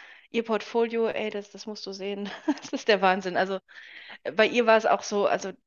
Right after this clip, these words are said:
Talent ist da und die Werte sind da. Und ich glaub, ich hab das im Macher-Podcast gehört,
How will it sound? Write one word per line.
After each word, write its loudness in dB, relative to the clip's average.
Talent 2
ist -6
da 2
und -6
die -6
Werte -2
sind -14
da. -10
Und -14
ich -14
glaub, -4
ich -6
hab -2
das -6
im -6
Macher-Podcast -4
gehört, -2